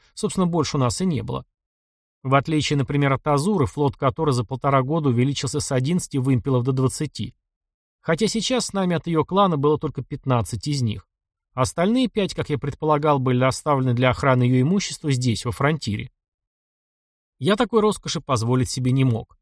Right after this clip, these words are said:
Доля в рейде делится на количество боевых кораблей и других сил, которые задействованы в бою. Поэтому недавно захваченный носитель пришлось брать.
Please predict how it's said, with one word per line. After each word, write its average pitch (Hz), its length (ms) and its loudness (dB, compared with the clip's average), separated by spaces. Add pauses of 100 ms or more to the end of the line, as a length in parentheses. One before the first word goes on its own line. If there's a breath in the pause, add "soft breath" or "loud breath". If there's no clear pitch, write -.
(540)
Доля 139 320 6
в 131 60 4
рейде 139 300 2
делится 139 400 0
на 131 100 -2
количество 139 440 0
боевых 131 320 2
кораблей 139 440 2
и 131 40 2
других 135 360 0
сил, 175 260 -2
которые 127 300 -2
задействованы 123 600 0
в 110 40 -4
бою. 123 400 -2 (560)
Поэтому 214 320 2
недавно 208 380 4
захваченный 170 540 -2
носитель 160 440 -4
пришлось 131 400 -2
брать. 117 300 -2